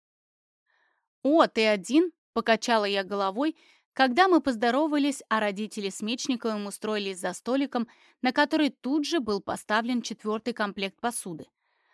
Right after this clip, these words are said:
"А я думала, твоя будущая счастливая жена от тебя не отлипает, медовый месяц и все такое", — пожала я плечами. Никита сжал челюсти, но отвечать ничего не стал. Вместо него это сделала мама.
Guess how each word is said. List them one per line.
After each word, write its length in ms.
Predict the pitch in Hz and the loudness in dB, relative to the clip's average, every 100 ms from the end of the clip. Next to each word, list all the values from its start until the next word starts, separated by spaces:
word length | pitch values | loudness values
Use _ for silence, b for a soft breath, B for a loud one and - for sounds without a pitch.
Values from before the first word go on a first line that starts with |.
| _ - | _ 0
"А 120 | 254 | 4
я 160 | 277 285 | 6 6
думала, 380 | 285 277 262 | 6 6 6
твоя 300 | 240 233 233 | 2 2 2
будущая 480 | 208 240 240 233 233 | 0 -2 -4 -2 -4
счастливая 540 | 214 208 - 240 220 202 | -4 -6 -6 -4 -2 -4
жена 420 | 202 196 220 262 | -6 -4 -2 -2
от 100 | 233 | -4
тебя 260 | 220 202 | -6 -2
не 140 | 220 208 | -2 -2
отлипает, 720 | 185 190 190 196 202 240 _ _ _ _ _ | -4 -8 -6 -2 -2 -2 _ _ _ _ _
медовый 460 | 240 233 240 233 226 | 0 4 6 4 2
месяц 540 | 202 233 254 233 - | 0 -4 -4 -6 -6
и 80 | 202 | -12
все 180 | - 185 | -10 -10
такое", — 560 | 190 180 190 208 226 - _ _ - | -8 -8 -6 -4 -6 -10 _ _ -2
пожала 340 | 226 208 214 | 0 2 0
я 180 | 208 202 | 0 -4
плечами. 580 | 208 214 - 202 196 - _ _ _ _ _ _ - | -4 -6 -4 -6 -8 -14 _ _ _ _ _ _ -2
Никита 500 | 226 277 349 339 370 | 0 2 0 2 0
сжал 320 | 247 262 269 | 0 0 0
челюсти, 640 | - 254 247 285 - 311 320 285 - | -2 -2 0 -2 -4 0 0 0 -6
но 140 | 214 | -2
отвечать 500 | 214 - 220 247 269 | -2 -4 -8 -4 0
ничего 380 | 285 269 226 214 | 0 0 -4 -6
не 140 | 214 | -6
стал. 360 | 226 - - - _ _ _ _ _ - | -8 -10 -10 -10 _ _ _ _ _ -6
Вместо 400 | 220 262 240 247 | 2 4 2 0
него 320 | 226 202 269 - | 0 0 -2 -2
это 220 | 277 269 | -4 -4
сделала 400 | 202 226 220 233 | -2 -2 -2 -2
мама. 400 | 233 170 - | -2 -4 -10